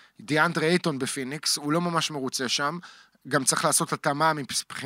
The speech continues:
מבחינת החוזים והשכר." הרי ברדלי ביל, בעונה הקרובה, שהיא תהיה העונה השנייה מתוך חוזה של חמש עונות, שיש לו אופציה על השנה החמישית, הולך להרוויח ארבעים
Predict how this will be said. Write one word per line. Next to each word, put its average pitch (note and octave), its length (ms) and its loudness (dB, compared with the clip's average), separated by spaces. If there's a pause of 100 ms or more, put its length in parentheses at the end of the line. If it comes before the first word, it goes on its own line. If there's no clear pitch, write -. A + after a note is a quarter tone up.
מבחינת C3+ 440 -2
החוזים C3 460 2
והשכר." B2+ 460 4
הרי A2 180 -4
ברדלי C3 300 -2
ביל, D3+ 260 0 (420)
בעונה A#2 760 2
הקרובה, C#3+ 480 6
שהיא C3 200 0
תהיה C3+ 220 2
העונה C3 280 4
השנייה C3 360 2
מתוך B2 220 -2
חוזה B2+ 200 -2
של A#2+ 160 -2
חמש B2 300 -2
עונות, C3+ 220 0
שיש B2+ 200 -2
לו B2+ 80 -2
אופציה B2+ 300 -2 (420)
על A#2+ 80 -6
השנה B2+ 280 2
החמישית, A#2 520 0 (360)
הולך D3+ 260 2
להרוויח D3+ 580 4
ארבעים C#3+ 460 0